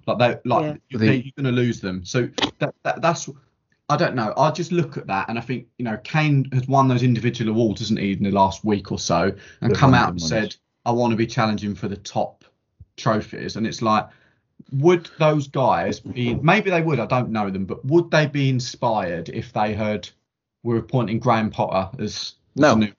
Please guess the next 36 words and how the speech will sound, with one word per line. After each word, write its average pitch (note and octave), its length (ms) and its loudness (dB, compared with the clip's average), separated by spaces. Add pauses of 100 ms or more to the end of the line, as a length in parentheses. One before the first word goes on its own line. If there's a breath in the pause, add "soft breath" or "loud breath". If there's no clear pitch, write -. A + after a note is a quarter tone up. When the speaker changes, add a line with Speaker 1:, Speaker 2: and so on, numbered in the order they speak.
Speaker 3:
no, A#2 220 6
Speaker 1:
coach"? - 100 -2
Speaker 3:
uh, A#2+ 160 4
Speaker 1:
I C3+ 40 2
Speaker 3:
we C#3+ 100 6
Speaker 1:
don't C#3+ 180 8
Speaker 3:
know C3+ 80 2
Speaker 1:
know B2+ 60 0
if - 120 -8
they B2 140 -4
would. A#2 360 -4 (120)
Speaker 3:
It's, - 180 -14 (100)
no, B2 200 0
and G2+ 480 -2
that's, G#2+ 260 -2
I - 80 0
think G2+ 160 2
that's F#2 160 -2
an F#2+ 80 -2
easy F2+ 160 -2
question F#2 320 -8
to D2+ 220 -6
an-, F2+ 200 -2
answer. F#2+ 300 0
And F#2 240 0
no, F#2+ 420 0 (440 loud breath)
um, F#2 480 0 (120)
and G#2+ 200 4 (100)
you're G#2+ 160 4
totally G2 300 0
right. F#2+ 200 2
And F#2+ 140 0
I - 20 4
think G2+ 220 2
we, G2 80 2
c-, - 160 -10